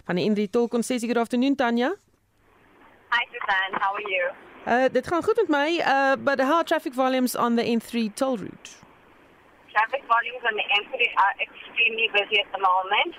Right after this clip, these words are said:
Speaker 2: We've recorded just, uh, just under one thousand five hundred vehicles an hour in the last hour heading south from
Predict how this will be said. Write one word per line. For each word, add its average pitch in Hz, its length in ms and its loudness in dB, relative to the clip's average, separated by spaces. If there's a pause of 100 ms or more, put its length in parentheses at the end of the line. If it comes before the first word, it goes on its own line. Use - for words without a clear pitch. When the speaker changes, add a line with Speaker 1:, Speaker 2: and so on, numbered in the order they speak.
(100)
Speaker 2:
We've 214 260 -2
recorded 233 580 0
just, - 340 -4 (220)
uh, 415 260 4 (320)
just - 180 0 (160)
under - 200 -8 (180)
one 202 80 0
thousand 226 320 0 (100)
five 208 140 2
hundred 220 340 -4
vehicles 214 380 -2
an 190 220 2
hour 190 340 4 (220)
in 208 60 -8
the 185 120 2
last 185 300 2 (100)
hour 185 320 4 (320)
heading 202 400 0
south 220 320 2
from - 140 -2